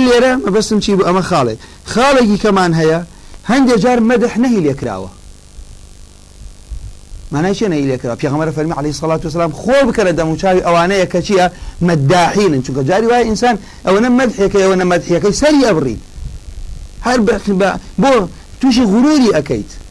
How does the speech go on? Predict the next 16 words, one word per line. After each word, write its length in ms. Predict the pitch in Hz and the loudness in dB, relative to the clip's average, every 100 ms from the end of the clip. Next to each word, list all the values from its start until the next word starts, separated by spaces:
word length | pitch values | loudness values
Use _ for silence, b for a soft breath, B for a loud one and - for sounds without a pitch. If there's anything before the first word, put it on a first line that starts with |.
| - - - - - - - - 131 | -18 -18 -18 -18 -18 -18 -16 -10 -4
بەڵام 300 | 131 151 147 139 139 | 0 2 0 -2 -4
حەمد 340 | 196 214 208 - - - - - 147 135 | 0 0 0 -4 -18 -18 -10 -10 -4 -4
نەخێر، 320 | 147 147 110 - - 127 | -2 -2 -4 -6 -8 -4
نەهی 160 | 139 139 | 0 0
لێ 100 | 143 | 0
نەکراوە 320 | 143 143 127 117 | -2 -4 -4 -4
و 40 | - | -2
شوێنی 220 | 139 135 | -2 -2
خراپی 340 | 120 120 117 110 | -4 -6 -6 -8
نییە. 160 | 101 98 - B B B | -8 -10 -14 B B B
پاشان 320 | 240 226 226 | 0 2 2
برا 140 | 240 226 | 4 4
بە 60 | 156 | 2
ڕێزەکانم، 440 | 120 113 107 107 113 B B B - | 0 -4 -6 -10 -12 B B B -6
حەمد 380 | - 277 240 202 - - - - - - - - - - - - - - - - - - - - 135 | 0 2 2 0 -4 -12 -12 -14 -16 -20 -20 -18 -16 -16 -16 -18 -16 -14 -14 -14 -16 -16 -20 -8 0
لەگەڵ 240 | 156 185 | 2 4